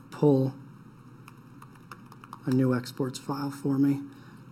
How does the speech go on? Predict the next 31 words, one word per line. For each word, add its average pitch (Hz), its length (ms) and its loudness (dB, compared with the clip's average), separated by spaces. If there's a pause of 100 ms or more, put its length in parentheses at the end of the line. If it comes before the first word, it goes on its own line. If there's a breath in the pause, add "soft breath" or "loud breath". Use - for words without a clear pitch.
(120)
So 151 100 6
it's 139 120 8
gonna 135 200 8
update 135 280 6
the 131 60 4
back 135 280 4
end, 139 220 6
and 127 100 2
then 123 80 2
it's 117 140 -2
gonna 127 160 2
pull 127 240 0
a 127 40 2
new 123 280 2
A 139 160 0
W 120 260 -2
S 113 140 -6
exports 120 440 -6
file 113 300 -8
for 123 200 -10
me. 131 180 -2 (460 loud breath)
So - 140 4
now 143 400 10 (1200 loud breath)
you'll 147 220 12
import 160 340 12
that 135 160 6
into 135 200 2
your 127 100 4
application, 123 640 2 (1080)
and 147 160 10
you'll 135 320 8